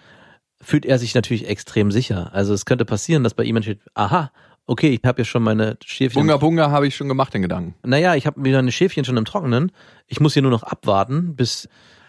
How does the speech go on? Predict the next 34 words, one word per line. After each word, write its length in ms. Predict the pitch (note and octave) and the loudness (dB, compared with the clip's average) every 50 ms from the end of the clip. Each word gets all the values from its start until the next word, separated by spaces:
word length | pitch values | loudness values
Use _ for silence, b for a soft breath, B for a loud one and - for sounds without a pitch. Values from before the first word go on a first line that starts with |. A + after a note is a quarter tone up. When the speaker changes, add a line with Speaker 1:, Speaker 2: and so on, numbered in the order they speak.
| b b b - | b b b 0
Speaker 1:
bis 140 | B2 C#3 B2+ | 0 0 2
Speaker 2:
Ah. 40 | B2 | 0
Speaker 1:
sie 220 | A#2+ C3+ C3 C3 | 2 2 2 2
ihre 260 | C#3 C#3 B2+ A#2 A2+ A2+ | 4 4 2 2 2 2
Brustverkleinerung 800 | G#2 A#2+ B2 - - - A2 A2 G#2+ A2 G#2+ G#2 G2+ G2+ G2 G2+ | 0 -2 -4 -2 -4 -4 -4 -2 0 2 2 4 4 2 2 2
gemacht 280 | G2+ G#2+ C#3+ - - | 2 0 0 0 -2
hat 100 | C#3+ C3+ | -4 -2
und 160 | C3+ A#2+ A2+ - | 0 0 0 0
dann 260 | A#2 A#2+ B2+ - - | -2 -2 -4 -8 -10
gibt's 200 | - - - - | -10 -10 -10 -6
Bunga 240 | - - B2 A2+ G#2+ | -4 -2 0 0 2
Bunga." 240 | G#2 A#2+ E3+ F#3+ E3+ | 2 2 2 4 4
Und 120 | C3 B2+ | 4 2
das 140 | D3 C#3 - | 2 0 0
könnte 180 | - D#3 C#3 C3+ | 0 0 2 2
dazu 220 | B2+ B2 - B2 | 2 0 -2 -6
führen, 200 | A2 - - D#3 C3+ | -6 -4 -2 -2 -2
dass 100 | - - | -2 -4
er 60 | - | -6
kein 180 | - - A#2 | -6 -4 -4
Interesse 320 | G#2+ G#2 - - D#3 - - | -2 -4 -4 -6 -8 -8 -8
mehr 100 | - F2 | -8 -6
hat 120 | E2+ - - | -6 -8 -10
auf 140 | - - | -12 -14
einmal. 200 | - - - - | -12 -12 -10 -6
Also 160 | - F#2 G#2 G#2+ A2 G#2+ G#2 G#2+ | -4 -2 -2 -2 -2 -4 -6 -6
so 140 | G#2 A2 G#2 | -6 -8 -8
pervers 520 | - _ - A2+ A#2+ A2+ C3 E3+ F3 - | -8 _ -2 0 2 4 4 2 0 -2
es 60 | C#3 | -6
sich 160 | B2 A#2 A#2+ - | -10 -8 -4 -2
anhört, 340 | E3+ E3+ C3+ C3 D#3+ F3 b b b b b b b b b b b - | 0 0 2 0 0 -2 b b b b b b b b b b b -4
aber 400 | B2 A2+ A#2 A2+ A2 A2 A#2 A#2 - - A#2 A#2 - _ _ _ | -2 0 2 2 2 2 0 -4 -8 -14 -18 -20 -20 _ _ _
diese 220 | C#3 A#2 G#2+ A#2 | -8 -4 -2 0
Ungewissheit, 640 | C3 F3 G#3+ A#3+ A3 D#3 C3 B2 - A#2+ A2+ G#2+ | 2 4 4 4 4 2 0 0 2 2 0 0